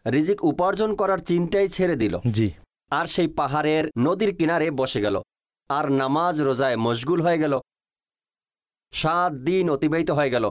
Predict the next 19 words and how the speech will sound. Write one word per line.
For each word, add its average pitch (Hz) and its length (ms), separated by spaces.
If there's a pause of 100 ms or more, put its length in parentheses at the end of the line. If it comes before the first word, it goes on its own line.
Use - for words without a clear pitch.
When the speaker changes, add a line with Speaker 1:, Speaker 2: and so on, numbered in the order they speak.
(160)
Speaker 1:
অদৃশ্য 147 440
হতে 139 220
কোনো 196 360
কিছু 170 400
এলো 120 200
না। 90 240
Speaker 2:
আচ্ছা, 113 240
কোনো 147 220
আহার 123 360
পানি 117 360
Speaker 1:
কিছুই - 120
Speaker 2:
কিছুই - 240
Speaker 1:
না, 85 140
Speaker 2:
না। 82 60 (200)
Speaker 1:
কোনো 175 160
আহারই 175 420
এলো 120 160
না। 90 180
Speaker 2:
জি। 107 200